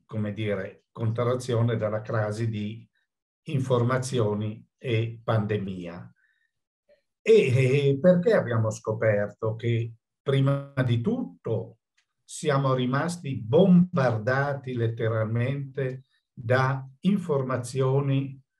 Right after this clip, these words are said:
che spesso erano discordanti fra loro. E sapete che in un uomo non c'è cosa peggiore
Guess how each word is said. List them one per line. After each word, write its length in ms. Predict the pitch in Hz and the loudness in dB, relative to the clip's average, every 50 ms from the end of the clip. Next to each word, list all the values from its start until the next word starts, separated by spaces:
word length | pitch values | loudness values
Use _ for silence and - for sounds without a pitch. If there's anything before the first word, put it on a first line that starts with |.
| _ _ _ _ _ _ _ _ _ _ _ | _ _ _ _ _ _ _ _ _ _ _
che 180 | - - 139 135 | -4 0 0 0
spesso 680 | - - - 170 180 220 190 - - 139 113 113 113 | 0 0 0 2 2 4 2 2 0 0 0 0 0
erano 680 | - 123 120 113 117 117 117 113 113 113 113 - - _ _ _ - | 0 -2 0 2 2 2 2 2 2 0 -2 -8 -14 _ _ _ -12
discordanti 1040 | 117 107 113 117 113 - - 110 110 98 104 139 151 156 139 113 98 87 - 101 | -10 -6 -4 -4 -6 -6 -6 -8 -6 -6 -2 -2 0 0 0 0 -2 -4 -6 -10
fra 260 | 92 - 113 104 101 98 | -10 -8 -8 -6 -6 -6
loro. 600 | 95 90 95 90 90 87 87 90 87 101 - _ _ _ _ _ _ _ _ _ _ _ _ | -6 -8 -8 -8 -8 -8 -8 -10 -12 -14 -18 _ _ _ _ _ _ _ _ _ _ _ _
E 120 | - 117 | -10 -8
sapete 580 | 113 - - 127 131 135 143 127 123 - - - | -8 -4 -2 -2 0 2 2 0 2 0 -2 -2
che 300 | - 117 117 113 - - 113 | -4 -4 -8 -8 -8 -6 -4
in 140 | 107 101 | -4 -2
un 140 | 113 127 127 | -2 -2 -2
uomo 320 | 123 110 104 104 113 131 120 | 0 0 0 0 -2 -2 -4
non 200 | 104 95 92 87 | -4 -6 -8 -8
c'è 180 | - 113 101 | -6 -6 -6
cosa 320 | - - 120 110 104 92 87 | -4 -4 -4 -2 -4 -4 -4
peggiore 680 | - 127 117 107 104 98 92 92 110 117 117 117 - | -6 -6 -4 -4 -4 -4 -2 -2 -4 -4 -4 -6 -12